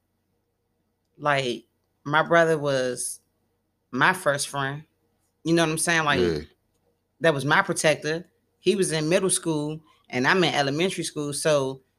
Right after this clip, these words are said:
Speaker 1: you know, when the little boys in my generation, when they started liking a female, they'll put their hands on you, they'll do this, they'll do that, talk about your mother,
Speaker 2: Yeah.
Speaker 1: or, you know, I grew up in Southeast, so, you know, they was threatening. <laughs>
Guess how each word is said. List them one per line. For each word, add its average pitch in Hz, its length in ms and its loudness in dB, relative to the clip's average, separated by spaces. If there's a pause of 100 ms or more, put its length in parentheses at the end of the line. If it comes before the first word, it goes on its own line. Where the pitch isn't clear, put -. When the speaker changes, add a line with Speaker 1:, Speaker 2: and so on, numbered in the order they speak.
Speaker 1:
you 185 140 0
know, 147 500 0 (760)
when 156 180 0
the 139 220 0
little 151 380 -2
boys 156 300 0
in 139 140 -2
my 214 160 4
generation, 147 760 -4 (120)
when 131 140 -4
they 160 120 0
started 147 360 2
liking 143 280 0
a 139 40 -8
female, 139 640 -6 (1040)
they'll 156 380 2
put - 200 -6
their 123 140 0
hands 175 400 2
on 170 140 2
you, 165 120 2
they'll 147 240 2
do 139 100 -4
this, 160 240 2
they'll 139 220 0
do 143 120 -6
that, 165 440 0
talk 160 180 0
about 139 260 -4
your 147 100 -6
mother, 156 440 0 (100)
Speaker 2:
Yeah. 85 380 -2
Speaker 1:
or, 127 420 -2 (320)
you 147 100 -4
know, 123 200 -2
I 170 140 0
grew 151 220 -2
up 147 80 -2
in 139 80 -8
Southeast, 147 480 -2
so, 143 180 2
you 147 160 -6
know, 131 240 -2
they 151 160 0
was 180 180 0
threatening. 131 520 0 (240)
<laughs> - 60 6